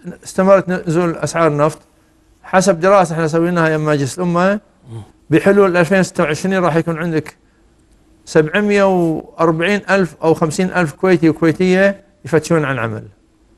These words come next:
Speaker 1: إذا استمريت توظف بنفس النسبة،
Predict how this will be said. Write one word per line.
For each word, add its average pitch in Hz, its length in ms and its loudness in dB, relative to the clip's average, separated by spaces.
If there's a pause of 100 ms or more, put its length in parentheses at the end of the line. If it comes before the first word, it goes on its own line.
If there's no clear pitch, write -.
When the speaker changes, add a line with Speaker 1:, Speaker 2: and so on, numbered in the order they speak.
(840)
Speaker 1:
إذا 160 160 4
استمريت 208 580 2
توظف 185 380 0
بنفس 190 320 -2
النسبة، 208 560 2